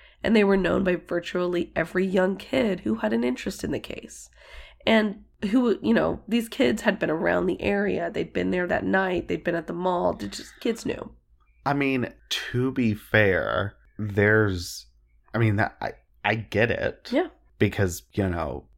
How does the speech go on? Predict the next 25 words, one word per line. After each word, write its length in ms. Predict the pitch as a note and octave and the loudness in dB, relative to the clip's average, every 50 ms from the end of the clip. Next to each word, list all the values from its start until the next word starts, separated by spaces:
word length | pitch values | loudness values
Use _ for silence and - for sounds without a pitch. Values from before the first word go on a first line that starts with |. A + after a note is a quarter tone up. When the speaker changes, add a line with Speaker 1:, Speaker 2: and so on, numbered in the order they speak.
| _ | _
Speaker 2:
people 380 | - A2 A#2 C3 - G#2+ F2+ - | -2 0 0 0 0 -2 -2 -2
talk, 400 | - - - A#2 G#2 F#2+ F#2 - | -2 2 4 6 6 6 4 0
and 140 | F#2+ F2+ F2+ | -2 -2 0
there's, 220 | G2 A2+ A2+ - - - - - - - _ - | 0 0 0 -2 -4 -12 -20 -20 -20 -20 _ -2
there's 140 | C3+ C#3 C#3 | -2 0 2
a 60 | D3+ | 2
lot 260 | A#2+ G#2+ A2 A2+ G2+ | 4 6 4 4 4
of 80 | G2+ - | 2 -2
things 360 | - - G#2 G2 G2 F#2 - | -2 0 0 0 0 -2 -4
that, 100 | - - | -6 -8
like, 420 | F2+ F2 E2+ E2 - - - - _ _ _ _ _ _ _ _ | -6 -6 -6 -8 -8 -12 -16 -20 _ _ _ _ _ _ _ _
aren't 200 | - G#2+ G#2 G2 | -2 0 2 2
officially 500 | F#2+ E2+ - A2 F#2+ - - F#2+ F#2+ F#2 | 0 0 -2 -2 -2 -2 -2 -2 -2 -2
known, 460 | F2+ F2+ F2+ E2+ D#2+ D2 D2 C#2+ - - - | -2 -2 -4 -4 -4 -4 -6 -8 -10 -6 -2
but 240 | G#2+ G2+ - - _ _ | -2 -2 -2 -2 _ _
are 240 | - F#2+ G2 F#2+ F2 | -2 0 0 0 -2
known 400 | F2 F2 E2+ C#2+ D#2+ F2+ F2+ E2 | -2 -4 -4 -4 -4 -4 -4 -2
by 140 | F2 E2+ | -2 -2
people 720 | D#2+ - - - E2+ - - F2 D#2+ D#2+ D#2+ D2+ D2+ - - _ _ _ | -4 -4 -6 -10 -10 -6 -4 -4 -4 -4 -4 -6 -8 -10 -14 _ _ _
because 280 | - F2 E2+ F2+ D#2 - | -8 -6 -6 -6 -6 -6
they 120 | - - | -6 -6
talk. 460 | - - G#2 - - - - - - | -4 -2 -2 -2 -4 -4 -8 -8 -4
Like, 140 | - - - | -2 -2 -2
Speaker 1:
Exactly. 460 | A3 A3 A3 C#4 - - - - - - | 0 -2 -2 -2 -2 -4 -4 -4 -2 0
Speaker 2:
so 460 | - F#2+ F2 E2+ E2+ E2+ F2 F2+ | 0 0 0 0 -2 -4 -6 -8